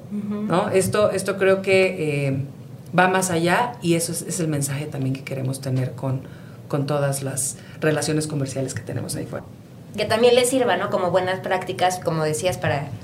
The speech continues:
Speaker 3: de referente, ¿no?
Speaker 2: No, por supuesto. O sea, al final, a final de cuentas,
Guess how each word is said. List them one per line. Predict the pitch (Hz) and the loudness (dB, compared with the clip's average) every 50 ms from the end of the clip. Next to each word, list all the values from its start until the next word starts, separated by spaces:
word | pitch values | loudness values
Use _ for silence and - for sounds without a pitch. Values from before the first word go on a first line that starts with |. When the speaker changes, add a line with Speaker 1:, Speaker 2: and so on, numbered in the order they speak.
| - - - | -12 0 2
Speaker 3:
de | 185 185 | 4 4
referente, | 185 180 175 - 170 175 175 175 175 170 165 156 | 4 4 2 2 2 2 2 0 0 -2 -2 -2
¿no? | 156 165 - - | -2 -4 -4 0
Speaker 2:
No, | 180 196 226 247 233 | 2 4 6 6 4
por | 214 190 | 4 2
supuesto. | - 185 143 - 220 226 226 - - - 135 131 - - - | 2 0 0 0 0 0 0 0 0 0 0 0 -2 -4 -2
O | |
sea, | 247 226 | 0 2
al | 226 226 | 2 4
final, | 233 233 240 254 269 269 254 | 4 6 6 6 6 4 2
a | 214 | 2
final | 214 226 226 247 262 | 2 4 4 4 4
de | 294 294 | 4 2
cuentas, | - 254 247 247 - 262 269 269 269 - - | 4 2 2 2 4 4 4 4 2 0 -6